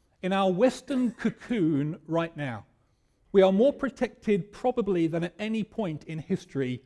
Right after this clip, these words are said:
before us. And as a result, we are probably less equipped to know how to live through pain and suffering than pretty much any generation that's gone before us. What do we learn from David's life during this seven to thirteen year period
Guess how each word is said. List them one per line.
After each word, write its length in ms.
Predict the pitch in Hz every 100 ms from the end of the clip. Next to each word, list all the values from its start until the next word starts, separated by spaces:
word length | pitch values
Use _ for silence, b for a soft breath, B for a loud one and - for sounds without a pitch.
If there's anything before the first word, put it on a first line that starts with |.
| _
before 380 | 139 - 143 113
us. 160 | 98 -
And 140 | 156 165
as 260 | 185 214 -
a 160 | 196 196
result, 460 | 180 175 117 - b b b
we 120 | 175
are 100 | 175
probably 500 | 175 220 214 208 202
less 260 | 202 202 -
equipped 480 | - 202 123 - b b
to 60 | 196
know 120 | 175
how 240 | 151 214 226
to 140 | 220
live 340 | 202 175 135
through 240 | - 180 156
pain 300 | - 180 175
and 100 | 156
suffering 460 | 180 156 165 143 b b
than 160 | 175 170
pretty 300 | - 233 220
much 280 | 190 - -
any 220 | 202 220
generation 720 | 175 208 185 185 180 - 135 123
that's 160 | 131
gone 180 | 143 131
before 280 | 120 110 87
us. 200 | - _ _ _ _ _ _ _ _ _ _ -
What 220 | 165 226
do 80 | 269
we 160 | 254 240
learn 300 | 220 160 156
from 180 | 190
David's 400 | 160 170 175 156
life 260 | 160 151 135
during 280 | 180 156 156
this 120 | 147
seven 320 | - 202 220
to 100 | -
thirteen 580 | 160 - 185 180 196 180
year 160 | 165 156
period 460 | - 160 139 113